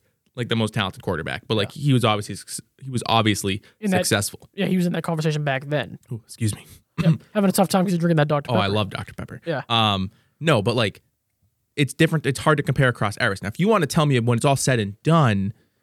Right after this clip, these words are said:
Speaker 1: McDavid was more talented, yeah, yeah, okay, fine. Like, I'm not gonna necessarily disagree that that could happen.
Speaker 2: Yeah, I, I
Speaker 1: That, that I'm okay with. It's when you start coming out with, like, "No, no, like, he was the greatest," then it becomes subjective. Like, well, you talking about, like, the production? 'Cause, like, he's not sniffing Gretzky's
Speaker 2: Yeah,
Speaker 1: numbers.
Speaker 2: Gr-, no,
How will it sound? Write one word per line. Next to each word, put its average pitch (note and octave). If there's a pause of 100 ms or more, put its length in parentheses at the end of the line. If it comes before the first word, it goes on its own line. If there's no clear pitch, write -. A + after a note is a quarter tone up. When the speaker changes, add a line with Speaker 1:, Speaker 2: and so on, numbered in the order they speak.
(220)
Speaker 1:
McDavid B2+
was A2+
more A2
talented, D#3 (220)
yeah, D3+
yeah, A2
okay, G2+
fine. G2
Like, G2
I'm A2
not A#2
gonna A2
necessarily G#2 (200)
disagree A2+
that G#2
that G#2+
could A#2+
happen. G#2 (480)
Speaker 2:
Yeah, G#3+
I, G3+ (400)
I G#3
Speaker 1:
That, D#3+ (120)
that F3
I'm F3+
okay C3+
with. G2+
It's B2
when D#3+
you D#3
start G3+
coming F#3+
out D3+
with, C3
like, A#2+ (200)
"No, C3+
no, A#2
like, G#2
he C#3
was A#2
the A2
greatest," A2+
then B2
it A#2+
becomes A#2+
subjective. A2
Like, G2+
well, A2
you G#2
talking C#3
about, A#2+
like, G2
the F#2+
production? A2+
'Cause, C#3
like, G2+ (200)
he's B2+
not E3
sniffing A2 (100)
Gretzky's G2+
Speaker 2:
Yeah, F#2+
Speaker 1:
numbers. F#3
Speaker 2:
Gr-, G#3
no, G#3+